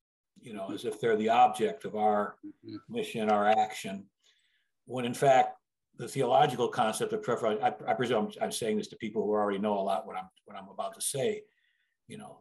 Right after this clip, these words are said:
Speaker 1: it's the idea that Jesus's ministry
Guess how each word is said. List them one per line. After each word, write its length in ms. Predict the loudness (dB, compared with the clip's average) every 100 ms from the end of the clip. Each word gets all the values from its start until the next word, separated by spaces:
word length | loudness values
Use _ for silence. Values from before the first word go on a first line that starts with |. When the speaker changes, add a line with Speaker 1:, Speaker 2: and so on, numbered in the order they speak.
| -12
Speaker 1:
it's 320 | -10 -8 -4
the 140 | 0
idea 440 | 2 2 0 0 2
that 380 | 4 2 0 -10 _ _ _ _ _ _ _ -20 -20 _ _ -2
Jesus's 600 | 0 0 -4 -4 -4 -2
ministry 880 | -2 0 -2 -4 -2 -2 -2 -4